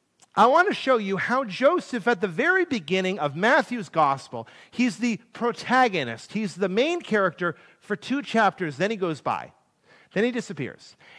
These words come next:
And in these two chapters, he shows us how to not be buried, because life should have buried him. What happens right away?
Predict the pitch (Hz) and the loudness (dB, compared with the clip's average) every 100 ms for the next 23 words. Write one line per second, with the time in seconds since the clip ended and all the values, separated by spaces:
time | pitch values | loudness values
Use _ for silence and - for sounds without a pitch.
0 | _ 233 233 - 247 311 339 302 294 277 | _ 0 0 0 -2 2 2 2 0 0
1 | - - 262 226 - 254 233 - 143 127 | -4 -6 -6 -6 0 2 0 -2 -10 -10
2 | - - - 247 269 - 269 285 269 170 | -18 -20 -4 -2 -2 -2 2 2 2 -2
3 | 139 110 - - - _ - - 247 247 | -2 -2 -8 -20 -20 _ -12 2 6 6
4 | 269 - 214 202 180 202 220 226 202 185 | 4 -2 -4 -2 2 4 2 0 -8 -6
5 | 131 214 196 127 - - - - 202 208 | 4 4 6 2 -4 -18 -8 -2 0 0
6 | 151 175 226 320 - - 240 254 202 196 | -2 6 6 6 0 -6 -2 0 0 0
7 | 165 226 226 190 143 107 - _ - _ | 4 6 6 2 -4 -8 -12 _ -20 _
8 | - 220 247 247 277 285 233 214 214 185 | 4 6 6 4 2 0 -8 0 0 2
9 | 156 190 247 | 0 0 0